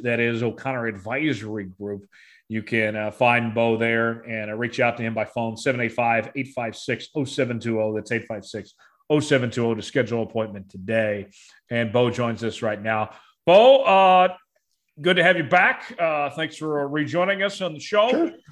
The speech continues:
Speaker 1: Uh, what's, uh, going on at O'Connor Advisory Group as, uh, we're in the holiday season here?
Speaker 2: Well, you know, the holidays, this time of year is actually our slowest time of the year. Right now, we're doing a lot of service work, just making sure that every, our clients are all set up,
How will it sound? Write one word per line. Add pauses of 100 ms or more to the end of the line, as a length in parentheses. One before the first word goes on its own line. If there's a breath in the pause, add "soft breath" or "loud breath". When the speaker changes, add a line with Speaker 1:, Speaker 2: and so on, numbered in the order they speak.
(160)
Speaker 1:
Uh, (100)
what's,
uh,
going
on
at
O'Connor
Advisory
Group
as,
uh,
we're
in
the
holiday
season
here? (280)
Speaker 2:
Well,
you
know,
the
holidays, (100)
this
time
of
year
is
actually
our
slowest
time
of
the
year.
Right
now,
we're
doing
a
lot
of
service
work,
just
making
sure
that
every,
our
clients
are
all
set
up,